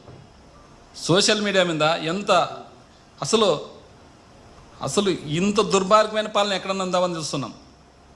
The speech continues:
అదేవిధంగా ఈరోజు ఈ విషయంలో మాత్రం పోలీసులు మాత్రం చాలా అంటే వాళ్ళ పెద్దలను ఒప్పించేదానికో ఎందుకో కానీ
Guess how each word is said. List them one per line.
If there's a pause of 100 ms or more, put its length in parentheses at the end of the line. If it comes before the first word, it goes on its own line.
(680)
అదేవిధంగా (560)
ఈరోజు (600)
ఈ
విషయంలో
మాత్రం (300)
పోలీసులు
మాత్రం (100)
చాలా (960)
అంటే
వాళ్ళ
పెద్దలను
ఒప్పించేదానికో (140)
ఎందుకో
కానీ